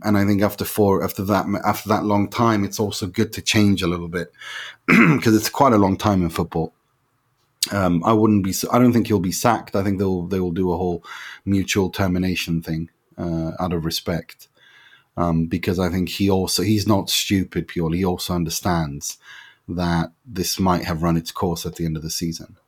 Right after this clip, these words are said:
Uh, that, that being said, yes, if, if he, if he doesn't even, if,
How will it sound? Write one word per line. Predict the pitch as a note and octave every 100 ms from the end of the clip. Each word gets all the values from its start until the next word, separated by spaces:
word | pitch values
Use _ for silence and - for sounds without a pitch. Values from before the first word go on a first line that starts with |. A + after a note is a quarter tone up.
| _
Uh, | E2+ D#2+ -
that, | F#2+ C3+ -
that | B2+ C3+ A#2+
being | A#2+ G#2+
said, | - C3 F#2+ F2+ - - - - - -
yes, | C3+ D3 E2+ -
if, | A2 -
if | A#2 A2
he, | A2 G2+ G2 F#2 _ _ _ _ _ -
if | A2+ -
he | - G#2+ G#2 G2+ F#2+ - _ _ _ _ - G#2
doesn't | A#2+ G#2 A2 - -
even, | A2+ G#2
if, | A#2 -